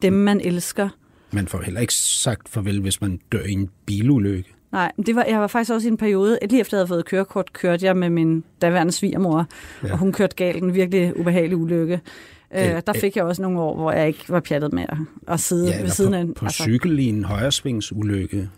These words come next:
Speaker 1: Ja.
Speaker 2: Eller
Speaker 1: Jamen, jeg... Altså,
Speaker 2: som
Speaker 1: faktisk
Speaker 2: fodgænger,
Speaker 1: <laughs> Ja,
Speaker 2: når du
Speaker 1: jeg
Speaker 2: heller
Speaker 1: ved
Speaker 2: ikke har fået sagt farvel.
Speaker 1: Farvel. Nej,
Speaker 2: Nej.
Speaker 1: nej. Men, øh, men der er også nogle af de der ting, som jeg har det sådan lidt stramt med. Jeg kører racercykel, og jeg må indrømme, at hver gang jeg skal ud, øh, så har jeg sådan lidt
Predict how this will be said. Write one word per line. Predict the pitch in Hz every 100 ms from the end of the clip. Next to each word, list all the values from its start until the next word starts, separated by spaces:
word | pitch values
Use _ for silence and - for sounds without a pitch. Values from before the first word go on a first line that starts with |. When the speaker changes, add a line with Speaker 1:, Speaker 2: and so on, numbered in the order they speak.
| _
Speaker 1:
Ja. | 185
Speaker 2:
Eller | 175 175 -
Speaker 1:
Jamen, | - 208 220
jeg... | 202 180 -
Altså, | 196 196
Speaker 2:
som | 185 220
Speaker 1:
faktisk | 202 240
Speaker 2:
fodgænger, | 131 151 123 117 113
Speaker 1:
<laughs> | _
Ja, | 233
Speaker 2:
når | 240
du | 240
Speaker 1:
jeg | 233
Speaker 2:
heller | -
Speaker 1:
ved | 156
Speaker 2:
ikke | 135
har | 120 - -
fået | 113
sagt | - 104 - - - _
farvel. | 120
Speaker 1:
Farvel. | 101 233 220 247 -
Nej, | 226 190
Speaker 2:
Nej. | 110 -
Speaker 1:
nej. | 226 208 170
Men, | - 208 214
øh, | 208 190 185
men | 180 202
der | 226
er | 208 208
også | 254 196 202
nogle | 208
af | 202
de |
der | 190 185
ting, | - 170
som | 185
jeg | 190
har | 165 165
det | 180
sådan | 180
lidt | 165 160 - - -
stramt | - 175 -
med. | 175 160 160 - -
Jeg | 190
kører | - 208
racercykel, | 190 196 226 - 202 202
og | 180
jeg | 190
må | 190
indrømme, | 214 240 226 190
at |
hver | 185 196
gang | 196 175
jeg | 185
skal | -
ud, | - 233 220 - - - - -
øh, | 220 202 180
så | 208
har | 190 190 -
jeg |
sådan | 185 185
lidt | 180